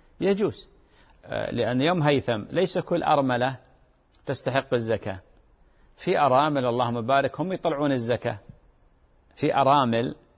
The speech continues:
هم اللي يطلعون الزكاة، لأن ورثت عن زوجها أو هي غنية أصلًا، يعني من حيث الأصل، فلا بد أن نفهم بأن الزكاة حتى بعض الأيتام،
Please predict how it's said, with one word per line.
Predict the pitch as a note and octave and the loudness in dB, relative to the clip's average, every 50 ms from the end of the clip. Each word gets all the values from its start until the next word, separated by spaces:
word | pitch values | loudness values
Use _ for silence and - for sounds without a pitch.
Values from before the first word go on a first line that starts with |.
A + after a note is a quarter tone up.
| _ - - | _ -14 -10
هم | A2+ C3 E3+ G#3+ G#3+ G#3+ | -4 -2 -2 -2 0 0
اللي | F#3+ F#3 | 0 0
يطلعون | E3+ F#3 D#3 C#3+ B2 B2 C3 A#2+ | 0 0 0 0 0 0 -2 -2
الزكاة، | A#2 G#2+ G2+ G#2 G#2 F#2+ - G#2+ F#2+ - _ _ _ _ _ _ _ _ _ _ _ | -2 -2 -2 -4 -4 -6 -6 -12 -16 -16 _ _ _ _ _ _ _ _ _ _ _
لأن | - D3+ D#3 D#3 E3 E3+ D#3+ | -2 0 0 0 0 0 0
ورثت | D#3 - E3+ F#3 F#3 D#3 B2 C3 B2+ - | 0 2 4 4 4 4 2 0 -2 -4
عن | A2+ A#2 B2 A#2 | -4 -6 -4 -2
زوجها | A#2+ B2+ A#2+ A2+ G#2+ A2 G2 G#2+ | 0 0 0 0 -2 -4 -6 -6
أو | - - - E3 E3 | -6 -2 0 0 0
هي | D#3 F3 E3+ D#3 D3 | 2 2 2 2 2
غنية | C3+ C#3+ C#3+ D3 D3 C3+ A#2 A2 - A#2 | 2 2 2 2 2 0 0 0 0 -2
أصلًا، | A2+ - - A2 G#2+ G#2+ - - - _ _ _ _ _ _ _ _ _ - | -4 -4 -4 -4 -2 -4 -4 -8 -14 _ _ _ _ _ _ _ _ _ -8
يعني | - A2 G2 G2+ A2 | -6 -4 -4 -2 -4
من | A2+ A#2 A2 | -4 -4 -4
حيث | - C3 B2+ A2 G#2+ | -2 0 0 0 0
الأصل، | A2 - A2 A2 - - G#2 G2 - - - _ _ _ _ _ _ _ _ _ _ _ | 0 0 0 -2 -2 -2 -4 -4 -6 -8 -14 _ _ _ _ _ _ _ _ _ _ _
فلا | - - G#2 G2+ F#2+ E2 - - - - A2 C3 D#3 F3+ | -8 -4 -4 -2 -4 -4 -6 -10 -8 -4 0 2 2 2
بد | F3 F3+ - | 0 -2 -2
أن | D3+ D3 D3 | -2 -2 -2
نفهم | D3 D3+ C#3+ - - B2 A#2 A2+ G#2+ | -2 -2 -4 -4 -6 -6 -6 -4 -4
بأن | A2 F#2+ A2 A2+ A2+ A2 | -4 -4 -4 -4 -4 -4
الزكاة | G#2 G2 - - - G#2+ G2+ A#2 A2+ - - C#3 C#3+ C3 B2+ B2+ A#2+ - - _ _ _ _ _ _ _ | -4 -6 -6 -8 -10 -6 -4 -4 -4 0 0 2 4 4 2 0 -2 -10 -18 _ _ _ _ _ _ _
حتى | - - F3+ - - A3 | -8 -8 -6 -4 -2 -2
بعض | G3 G#3 - F#3 G3+ | 0 0 0 0 0
الأيتام، | G3+ G#3 G3+ F#3+ - F#3+ F3 B2 - | 0 2 0 0 0 0 -2 -2 -4